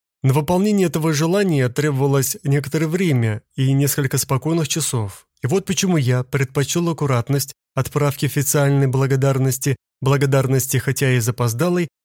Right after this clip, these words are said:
но искренно и тщательно обдуманной. Я очень хорошо знаю и вполне умеренно оцениваю как размеры моих литературных способностей, так и тот круг наблюдений, который доступен был мне по моему развитию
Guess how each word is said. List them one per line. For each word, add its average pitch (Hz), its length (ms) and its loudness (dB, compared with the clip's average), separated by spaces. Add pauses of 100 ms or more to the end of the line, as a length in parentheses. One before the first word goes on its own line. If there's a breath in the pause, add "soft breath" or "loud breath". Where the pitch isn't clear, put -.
но 131 140 2
искренно 170 640 0
и 127 80 -4
тщательно 143 520 0
обдуманной. 110 640 0 (400)
Я 143 180 2
очень 139 240 0
хорошо 143 400 -2
знаю 127 560 0
и 135 80 -2
вполне 139 400 0
умеренно 131 580 0
оцениваю 120 720 -2
как 139 180 -2
размеры 135 480 0
моих 131 380 0
литературных 127 800 -2
способностей, 139 840 -2 (420)
так 139 180 0
и 135 60 0
тот 139 180 -2
круг 147 320 -2
наблюдений, 131 720 0 (200)
который 147 380 0
доступен 165 460 -2
был 156 160 0
мне 147 240 0
по 143 120 0
моему 139 360 2
развитию 143 640 -2